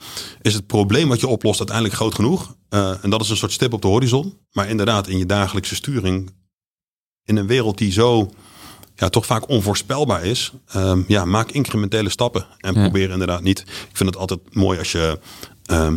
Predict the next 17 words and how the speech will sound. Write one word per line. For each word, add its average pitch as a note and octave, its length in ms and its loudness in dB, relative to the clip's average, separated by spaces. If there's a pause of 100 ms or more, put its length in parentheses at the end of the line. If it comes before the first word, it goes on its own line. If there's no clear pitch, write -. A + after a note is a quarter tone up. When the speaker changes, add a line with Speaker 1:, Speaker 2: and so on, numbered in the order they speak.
Speaker 1:
de - 80 0
Kamer F2+ 220 0
van E2 80 -6
Koophandel F#2 420 2
je F2 60 0
adviseert F2+ 460 -2
om F2 100 0
een E2 80 -2
bedrijf F2 280 0
op E2+ 100 -6
te - 40 -8
starten, E2 340 -2
dan, F2 380 -4
dan F2 180 -6
adviseren F#2 560 -2
ze, E2+ 200 -2 (180)
ehm, E2+ 280 -2